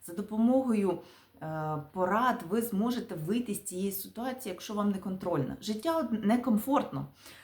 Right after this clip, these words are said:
Ем, життя одне, і, ем, змінювати потрібно його саме зараз. Не завтра, не післязавтра. Зараз некомфортно, треба змінювати. Ем, все в ваших руках.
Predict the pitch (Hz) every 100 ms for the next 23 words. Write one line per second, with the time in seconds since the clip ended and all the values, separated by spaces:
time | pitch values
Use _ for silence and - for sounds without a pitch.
0 | - - 165 165 170 185 254 302 285 214
1 | 262 269 - - 190 196 196 190 175 175
2 | 175 175 170 - 240 294 220 180 - -
3 | - 202 190 180 170 165 160 - - -
4 | 170 175 175 175 - - 147 156 147 -
5 | - 190 220 208 190 175 175 - 165 190
6 | 190 208 - 165 170 156 147 139 - _
7 | _ 170 160 - 156 160 156 - 196 -
8 | 151 139 - 156 147 147 156 147 143 135
9 | - - - - - - - - 147 143
10 | 143 143 - - 180 196 160 147 - 175
11 | - 143 147 139